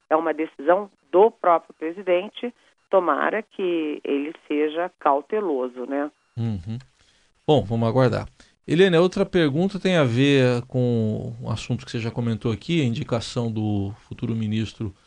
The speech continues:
Speaker 2: do Meio Ambiente, o Ricardo Salles, e ele até aqui no Estadão ele diz, edição de hoje, que ele quer harmonizar o meio ambiente com a agricultura,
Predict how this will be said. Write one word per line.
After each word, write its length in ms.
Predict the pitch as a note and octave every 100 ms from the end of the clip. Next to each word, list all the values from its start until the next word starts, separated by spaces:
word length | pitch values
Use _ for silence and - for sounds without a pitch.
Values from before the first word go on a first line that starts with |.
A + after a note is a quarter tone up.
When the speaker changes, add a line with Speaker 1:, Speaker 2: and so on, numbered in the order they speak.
| _ _ _ -
Speaker 2:
do 240 | A#2+ A#2
Meio 240 | G#2 G#2 A2
Ambiente, 520 | C3 C3+ F3 F3 A#2
o 40 |
Ricardo 460 | A2 - A#2 A2 B2
Salles, 580 | - D3 E3+ C3 G#2 - _ _ _ -
e 160 | C3 D3
ele 160 | D#3
até 220 | D3 E3
aqui 280 | E3+ - D3+ C#3 C3+
no 160 | B2+
Estadão 420 | B2 - B2 B2+
ele 140 | D3 D3+
diz, 540 | B2+ C3+ C#3 - - _ -
edição 360 | G#2+ - A#2+
de 80 | A2
hoje, 280 | A#2 C3+ C3
que 80 | C#3
ele 120 | B2+
quer 240 | - C3+ C3
harmonizar 880 | D3 D3+ D3 D3 C3 G2+ B2 C3+ A#2+
o 60 |
meio 180 | A2 A#2
ambiente 340 | A2 A2+ A2+ -
com 80 |
a 40 | A2
agricultura, 720 | A2+ A2 A2 - F3 D#3+ G2